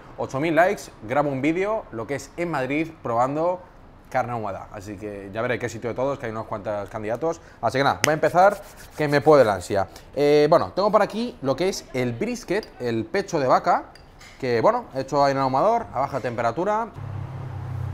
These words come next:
Deciros que tiene muy buena pinta.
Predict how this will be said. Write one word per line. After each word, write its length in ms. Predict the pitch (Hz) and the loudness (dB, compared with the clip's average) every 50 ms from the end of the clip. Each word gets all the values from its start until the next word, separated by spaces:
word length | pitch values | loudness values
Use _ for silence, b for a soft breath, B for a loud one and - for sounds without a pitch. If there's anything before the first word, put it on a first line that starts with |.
| - - - - - - - - - - - - - - - | -8 -8 -8 -8 -8 -8 -8 -8 -10 -10 -10 -10 -8 -6 -4
Deciros 340 | 120 110 139 160 190 185 | -2 0 0 0 0 0
que 120 | - 160 135 | 0 -2 -2
tiene 200 | 131 165 175 165 | 0 0 0 0
muy 220 | 147 147 170 220 | 0 0 0 2
buena 240 | 214 175 156 139 107 | 2 4 4 4 2
pinta. 340 | 107 135 147 139 196 233 | 0 -2 -2 0 0 0